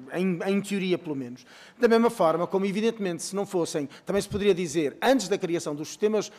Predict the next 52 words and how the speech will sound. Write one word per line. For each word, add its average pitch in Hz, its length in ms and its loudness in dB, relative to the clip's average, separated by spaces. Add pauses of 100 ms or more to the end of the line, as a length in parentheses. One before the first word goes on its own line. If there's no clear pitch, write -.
(120)
universais 220 640 2
e 202 60 -4
públicos 160 380 -4
de - 60 -18
segurança 151 280 -6
social, 120 480 -12 (260)
também 349 140 -2
se - 100 -8
não 160 80 -4
existissem 180 440 -4
as, 175 120 -6
as 180 220 -4
caixas 180 320 -2
de - 80 -14
socorro, 196 380 0
de 180 120 -10
socorros 190 400 0
mútuos, 226 380 -6 (220)
também 208 260 6
ninguém 214 320 4
tinha 214 260 -2
nenhuma 220 220 0
forma 214 260 0
de 220 60 -8
seguro 208 180 -10
social. 202 380 -2 (320)
Eu 277 80 -6
creio 302 180 -2
que 302 60 -8
o 311 40 -4
argumento 277 300 -4
não 202 120 -2
colhe. 202 340 -4 (500)
Porque 240 220 -10
justamente 202 640 4
a 254 40 2
questão 311 200 0
é, 269 100 4
a - 40 -4
que - 160 -12
estamos 320 180 0
aqui 226 180 2
a - 20 6
discutir, - 240 -2
estamos 285 320 -2
a, 233 100 0
a, 208 960 0
a, - 20 4
a - 20 0
discutir 214 280 0
a 196 40 4
Constituição. 156 540 -8